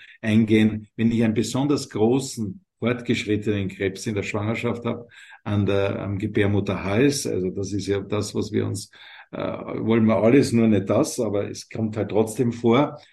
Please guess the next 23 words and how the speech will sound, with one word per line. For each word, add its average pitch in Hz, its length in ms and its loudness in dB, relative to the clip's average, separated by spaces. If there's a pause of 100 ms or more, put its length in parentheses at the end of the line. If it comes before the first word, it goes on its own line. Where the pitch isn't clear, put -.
Nehmen 107 260 2
wir 104 160 -4
an, 110 140 -2
der 107 180 -2
Tumor 107 240 -2
ist 104 220 -6
sechs, 104 260 -4
sieben 104 240 -2
Zentimeter 95 640 -2
groß 120 520 0 (180)
in 147 240 4
der 135 100 2
Schwangerschaft. 117 680 -4 (420)
Da 113 140 0
kann 117 240 -2
man 123 160 0
eigentlich 107 320 2
der 110 220 -2
Frau 98 300 -4
nur 120 260 4
empfehlen, 104 460 -2
im 104 200 -6
eigenen, 110 720 2